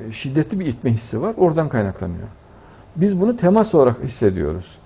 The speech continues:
Temas ettiğimizi zannediyoruz. Halbuki böyle bir olay olmuyor.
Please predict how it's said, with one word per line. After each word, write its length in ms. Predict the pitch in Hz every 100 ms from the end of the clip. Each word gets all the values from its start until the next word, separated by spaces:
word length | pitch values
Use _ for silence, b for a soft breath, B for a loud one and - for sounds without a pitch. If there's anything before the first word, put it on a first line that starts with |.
| -
Temas 340 | 120 156 139
ettiğimizi 320 | 127 113 98
zannediyoruz. 720 | 98 90 87 90 - 90 - - - - - - - - - - - - - - - - - -
Halbuki 320 | 139 160 180 185
böyle 200 | 160 160
bir 40 |
olay 280 | 160 180 180
olmuyor. 460 | 135 104 95 85